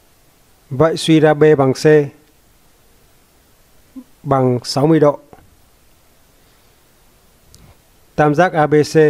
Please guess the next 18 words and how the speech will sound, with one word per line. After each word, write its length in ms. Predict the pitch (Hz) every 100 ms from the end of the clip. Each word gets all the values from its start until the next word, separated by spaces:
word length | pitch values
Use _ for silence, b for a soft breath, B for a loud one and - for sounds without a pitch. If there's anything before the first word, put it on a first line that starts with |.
| 143 - _ _ _ _ _ _ _ _ _ _ _ _ -
có 160 | 143
ba 220 | 156 156 147
góc 240 | 175 -
đều 200 | 147 131
bằng 160 | 127 123
sáu 160 | 147
mươi 140 | 156 147
độ. 240 | 139 - _ _ _ _ _ _ _ -
Vậy 260 | 127 156
tam 200 | 151 143
giác 180 | 139 165
A 140 | 156
B 80 | 139 143 135
C 40 |
là 300 | 147 135 127
tam 200 | 127 131
giác 120 | 151
đều. 240 | 147 127